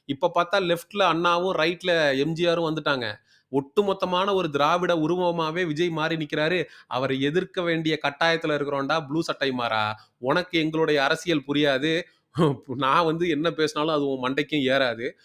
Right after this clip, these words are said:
தமிழக அரசியலிலிருந்து முற்றிலும் அகற்றப்பட வேண்டிய, அஹ், அதிதீய சக்தி எது?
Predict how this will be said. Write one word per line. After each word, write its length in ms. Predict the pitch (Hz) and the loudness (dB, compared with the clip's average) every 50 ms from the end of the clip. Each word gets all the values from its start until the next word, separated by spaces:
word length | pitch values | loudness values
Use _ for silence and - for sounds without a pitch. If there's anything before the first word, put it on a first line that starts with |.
| _ _ _ | _ _ _
தமிழக 460 | - 123 139 160 185 208 202 185 196 175 | -4 -2 0 0 2 2 2 2 4 4
அரசியலிலிருந்து 880 | 151 156 180 175 - 202 185 185 165 165 160 156 156 156 165 185 202 | 4 2 2 0 -2 -2 -2 0 0 0 0 0 0 -2 -4 -6 -6
முற்றிலும் 480 | 160 147 147 - - 185 190 202 208 190 | -4 -4 -6 -6 -6 -6 -2 -2 -2 0
அகற்றப்பட 720 | 143 135 135 170 185 - - 190 190 180 - 170 165 165 | -2 -2 -2 -2 -4 -2 -2 -2 -2 -2 -2 -2 -2 -2
வேண்டிய, 680 | 160 160 160 165 160 185 208 214 190 170 175 190 202 - - - _ _ - | -2 -2 -4 -4 -4 -2 0 2 2 4 2 2 0 -4 -12 -20 _ _ -2
அஹ், 440 | 139 139 135 123 113 107 104 104 107 107 _ _ _ _ _ _ _ _ _ _ _ _ _ _ - | 0 0 0 0 0 -2 -4 -4 -6 -10 _ _ _ _ _ _ _ _ _ _ _ _ _ _ -4
அதிதீய 800 | 120 120 139 147 160 226 226 226 240 220 214 226 233 240 262 262 | 0 2 2 2 2 0 0 -2 -2 -2 0 0 2 2 4 4
சக்தி 560 | 233 247 196 175 - - - 202 185 - - | 4 4 2 -2 -2 -2 -6 -6 -6 -6 -6
எது? 420 | - 135 147 156 185 175 - - | -2 -2 0 2 2 0 0 -4